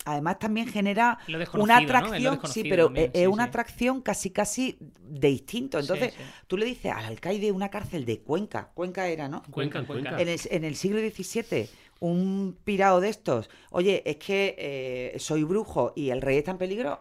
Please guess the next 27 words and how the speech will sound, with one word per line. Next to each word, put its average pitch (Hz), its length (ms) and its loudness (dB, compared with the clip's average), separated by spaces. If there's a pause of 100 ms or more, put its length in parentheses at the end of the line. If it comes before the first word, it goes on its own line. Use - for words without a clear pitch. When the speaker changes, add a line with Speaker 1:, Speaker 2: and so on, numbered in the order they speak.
Speaker 1:
pues, - 140 -4 (320)
"Oye, - 100 -12
Speaker 3:
Claro. 107 140 -4
Speaker 1:
tío, 208 200 -6
pues 147 140 -4
por 135 140 -10
si - 100 -12
acaso, 240 540 0
vamos 170 340 2
a". 160 540 2
Speaker 2:
Por 139 80 -4
mí 165 100 0
que 165 80 2
no 151 100 -2
quede. 139 260 -2
Speaker 1:
Sí, 233 180 2
sí, 277 160 0
efectivamente. 196 580 2
Speaker 2:
Sí, 170 80 2
Speaker 1:
Y 175 40 4
no, 180 120 4
Speaker 2:
sí. - 80 0
Speaker 1:
es 175 120 6
que 208 140 0
no 233 140 4
era 208 140 6
extraño, 180 500 0